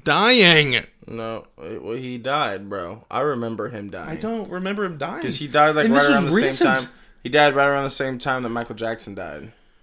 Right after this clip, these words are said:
Speaker 1: Yeah, it was the same year that M J died, yeah.
Speaker 2: Yeah.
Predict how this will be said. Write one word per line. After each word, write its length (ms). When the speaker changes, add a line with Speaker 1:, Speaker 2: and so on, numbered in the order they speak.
Speaker 1:
Yeah, 220
it 80
was 120
the 80
same 240
year 160
that 320
M 160
J 160
died, 220
yeah. 180
Speaker 2:
Yeah. 300